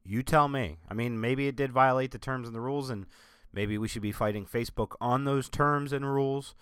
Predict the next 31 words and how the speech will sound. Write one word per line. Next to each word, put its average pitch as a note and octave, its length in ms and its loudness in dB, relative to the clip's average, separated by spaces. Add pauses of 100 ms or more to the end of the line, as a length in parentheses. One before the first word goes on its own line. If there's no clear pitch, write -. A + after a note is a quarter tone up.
(460)
because F#2 500 -4
we F#2 240 -4
are G#2+ 160 0
the G#2+ 160 -4
consumers G#2+ 640 -6
that F#2+ 100 -2
are F#2 60 -4
using F#2+ 260 -8
the E2+ 80 -10
product D#2+ 480 -4 (100)
at D#2+ 160 -12
the D#2+ 100 -10
end D2 120 -12
of D2 60 -12
the C#2+ 80 -12
day, D2+ 440 -6
correct? D2+ 520 -10 (1200)
And A#2+ 120 0
if C3+ 180 2
as D3+ 320 4
all G3+ 300 4
this E3+ 260 -2
information B2+ 640 -2
wasn't A2+ 300 -4
enough, G#2 560 -8 (440)
now A2 640 4 (680)
the E2 80 -14
Trump C#3 260 -2
administration F#2+ 920 -4
is F2 240 -10
teasing F2+ 680 -8